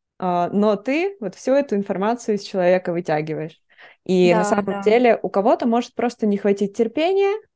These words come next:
Speaker 1: а, и вот здесь как раз может проснуться, особенно если человек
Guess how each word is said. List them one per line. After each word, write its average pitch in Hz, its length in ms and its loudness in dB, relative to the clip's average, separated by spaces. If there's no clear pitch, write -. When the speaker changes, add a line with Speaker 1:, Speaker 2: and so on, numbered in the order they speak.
Speaker 1:
а, 185 220 -2
и 202 100 0
вот 196 120 0
здесь 233 280 -2
как - 160 -12
раз 220 240 -2
может 202 360 -8
проснуться, 220 460 -6
особенно 175 220 -8
если 170 160 -10
человек 185 520 2